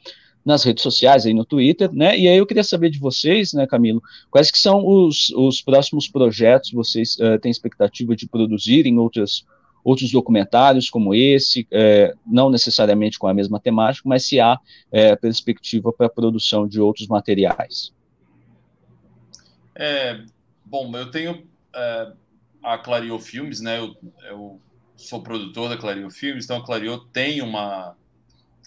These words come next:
Speaker 2: tem uma gama de projetos em processo, né, assim, em diferentes fases, então a gente tem alguns projetos em desenvolvimento, projetos que a gente tá em filmagem, projetos que,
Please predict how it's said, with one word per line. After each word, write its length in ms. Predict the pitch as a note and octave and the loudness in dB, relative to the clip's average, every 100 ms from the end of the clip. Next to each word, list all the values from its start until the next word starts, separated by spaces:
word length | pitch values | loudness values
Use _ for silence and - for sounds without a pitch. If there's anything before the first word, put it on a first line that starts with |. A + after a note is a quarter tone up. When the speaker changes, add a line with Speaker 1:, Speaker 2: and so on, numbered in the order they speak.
| _ _ | _ _
Speaker 2:
tem 260 | - A2+ A#2+ | -12 -10 -10
uma 460 | A#2 A2 G#2 G2+ G2 | -10 -8 -6 -8 -12
gama 440 | F#2 B2 C3+ B2 | -8 -4 -4 -6
de 100 | G2+ | -12
projetos 800 | G#2+ G2+ G2+ G2+ - - - _ _ _ _ G2+ | -12 -8 -6 -8 -10 -20 -20 _ _ _ _ -16
em 400 | G#2 G#2 G2 F#2 _ _ _ | -14 -12 -16 -20 _ _ _
processo, 720 | A2 - - A#2 D3 - - G#2+ | -10 -10 -6 -6 -6 -12 -20 -16
né, 160 | A2+ | -6
assim, 380 | A#2+ - G#2+ G2+ | -6 -6 -14 -14
em 80 | G#2 | -14
diferentes 480 | G2+ A2 A2 A2 - | -12 -8 -8 -8 -4
fases, 600 | A2+ B2 C#3+ C#3 C4+ - | 2 2 2 -4 -14 -14
então 180 | G#2+ G2+ | -12 -14
a 40 | |
gente 300 | G2 F#2 - _ _ - _ - | -16 -20 -20 _ _ -20 _ -8
tem 100 | B2 | -6
alguns 240 | A2+ A2 | -6 -10
projetos 500 | A#2 G#2 G#2 G2+ - - | -12 -8 -8 -10 -16 -16
em 220 | A#2 A#2 | -14 -12
desenvolvimento, 840 | F#2+ G#2 F#2+ F2 F#2+ B2+ B2+ B2+ B2 _ _ _ _ | -14 -14 -14 -14 -10 -8 -10 -14 -20 _ _ _ _
projetos 340 | G#2+ A2 A2 | -14 -12 -14
que 60 | - | -14
a 40 | A2 | -14
gente 160 | - | -10
tá 220 | - B2+ | -2 -2
em 60 | C#3 | -2
filmagem, 640 | - A2 G2+ A2 A#2 G#2+ | -12 -8 -4 -2 -2 -4
projetos 440 | G2+ G2+ F#2+ A2 - | -18 -16 -10 -10 -12
que, 600 | - A#2 A2+ A2 G#2+ G2 | -20 -16 -14 -14 -16 -20